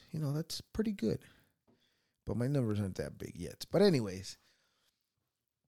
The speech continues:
I enjoyed <laughs> making all these TikToks that I passed.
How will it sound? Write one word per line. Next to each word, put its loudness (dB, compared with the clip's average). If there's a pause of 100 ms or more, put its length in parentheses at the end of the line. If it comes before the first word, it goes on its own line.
(540)
I 6
enjoyed 6 (460)
<laughs> -8
making 2
all 2
these 2
TikToks -4
that 0
I 0
passed. 4